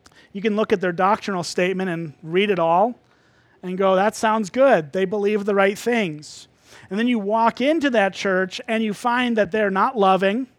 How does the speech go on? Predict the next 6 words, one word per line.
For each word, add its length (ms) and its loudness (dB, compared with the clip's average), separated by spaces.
they're 100 -4
not 180 4
joyful, 640 0
they're 100 0
not 260 2
peaceful, 640 -2